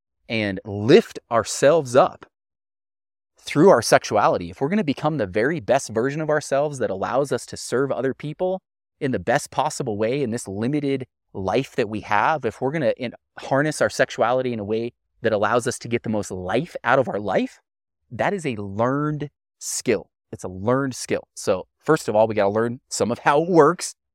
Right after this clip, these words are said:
Hopefully this has helped with that. And then we gotta put it into practice. This is where your daily mindful edging practice comes into play, because even if you're in a relationship, it is very, very hard, nay, I say impossible,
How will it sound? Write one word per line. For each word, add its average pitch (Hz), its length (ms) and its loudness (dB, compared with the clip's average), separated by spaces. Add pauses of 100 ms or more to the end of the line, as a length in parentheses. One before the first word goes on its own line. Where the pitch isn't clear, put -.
(100)
Hopefully 127 360 4
this 127 220 2
has 151 120 -6
helped 156 260 0
with 117 140 2
that. 110 300 0
And 104 120 -6
then 110 60 -8
we 117 80 -6
gotta 127 220 0
put 139 180 -2
it 139 160 -4
into 113 400 -8
practice. - 540 0 (240)
This 131 180 0
is 135 100 -4
where 143 140 4
your 147 160 -2
daily 127 540 -2
mindful 117 600 -2
edging 127 300 -4
practice 113 460 -2
comes 117 300 -4
into 113 260 -8
play, 196 260 0
because 101 320 -6
even 123 220 -4
if 202 160 -6
you're 165 100 0
in 156 80 0
a 165 80 -6
relationship, 156 640 -6 (600)
it 269 100 0
is 160 120 0
very, 143 720 6
very 113 540 2
hard, 120 480 4 (340)
nay, 143 600 2
I 123 200 2
say 117 420 0
impossible, 98 840 -8